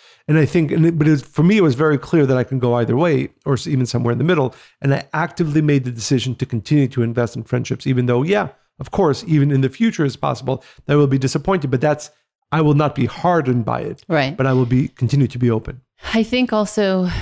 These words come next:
Speaker 2: it's especially hard for people to choose a positive change when they feel that they were responsible, like they were the cause of the, the trauma or the, the situation that happened to them. I have a family member who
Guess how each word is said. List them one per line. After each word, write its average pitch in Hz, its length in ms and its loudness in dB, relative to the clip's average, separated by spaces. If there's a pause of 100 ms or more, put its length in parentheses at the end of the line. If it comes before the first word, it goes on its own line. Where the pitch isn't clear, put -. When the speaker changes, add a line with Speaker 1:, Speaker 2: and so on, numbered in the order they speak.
(120)
Speaker 2:
it's 180 160 -2
especially 180 580 -2
hard 156 400 -2
for 165 140 -4
people 156 400 -4
to 151 180 -8
choose 156 560 -2
a 170 60 -2
positive 185 480 -4
change 190 420 -2 (280)
when 165 100 2
they 165 140 2
feel 156 300 0
that 147 180 -4
they 147 100 0
were 143 140 0
responsible, 160 840 -4
like 147 200 -4
they 156 280 0
were 151 260 -4 (120)
the 151 80 -2
cause 151 560 -2
of 175 320 -4
the, 175 340 0 (460)
the 185 80 0
trauma 180 560 -2
or 160 100 0
the, 156 300 -2
the 165 120 -10
situation 165 520 -2
that 165 120 0
happened 170 300 -2
to 175 60 -6
them. 175 140 0
I 170 100 0
have 165 100 -2
a 156 40 -4
family 160 280 0
member 151 300 0
who 151 320 0